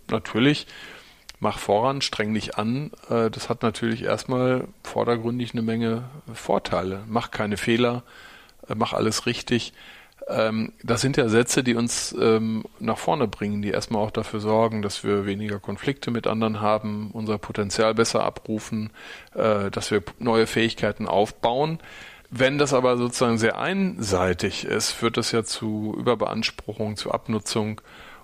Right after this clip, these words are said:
Wenn, wenn die Stimmen sehr imperativ sind, k-, haben die halt auch die Wirkung, dass nichts anderes mehr gehört wird, ne? Also das heißt dann, du hast halt dieser Stimme gefälligst Folge zu leisten. Und das kann man ja mal in, im inneren Dialog oder in der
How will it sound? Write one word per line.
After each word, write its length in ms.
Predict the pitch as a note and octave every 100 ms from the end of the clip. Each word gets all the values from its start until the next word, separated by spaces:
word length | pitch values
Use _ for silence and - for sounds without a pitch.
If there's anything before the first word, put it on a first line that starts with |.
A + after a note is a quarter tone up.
| - _
Wenn, 300 | - C3 B2+
wenn 140 | A2+ A#2+
die 80 | A2+
Stimmen 220 | - B2
sehr 140 | A2+
imperativ 680 | D#3+ G3+ A#2+ G2 F2+ - G2+
sind, 320 | A2+ A2 G#2+ -
k-, 140 | - - - - - - - -
haben 160 | - B2+
die 140 | A#2
halt 140 | A#2
auch 160 | - -
die 240 | - G#2 G2+
Wirkung, 420 | B2 - C#3 B2
dass 240 | A#2 -
nichts 240 | B2 A2 -
anderes 340 | E3 B2+ -
mehr 140 | G2+
gehört 420 | G2 F#2+ F#2+ F#2 -
wird, 240 | F2 -
ne? 80 | A#2+
Also 180 | A#2+ G#2
das 200 | G2+ -
heißt 240 | A2 -
dann, 240 | G#2+ G2+ - - - -
du 60 | -
hast 280 | A#2+ C3 -
halt 240 | D3+ A2
dieser 240 | A2+ A2 G2+
Stimme 360 | - A#2 A2+
gefälligst 420 | A2+ - G#2+ G#2+
Folge 360 | - B2 C#3 B2
zu 180 | - -
leisten. 580 | E2+ D#2+ D#2+ - - F#2+ - - - - - -
Und 320 | - A#2 A2
das 200 | A2 -
kann 140 | - C#3+
man 140 | D3
ja 80 | D3
mal 220 | C#3+ C#3+
in, 480 | C#3 C3+ C3+ C3 C3 - -
im 140 | A2+
inneren 380 | A#2+ A#2+ A#2+ A2+
Dialog 580 | A2+ A2 A2 B2+ C3 A2+
oder 180 | G#2+
in 120 | G#2 G#2+
der 260 | G#2+ G#2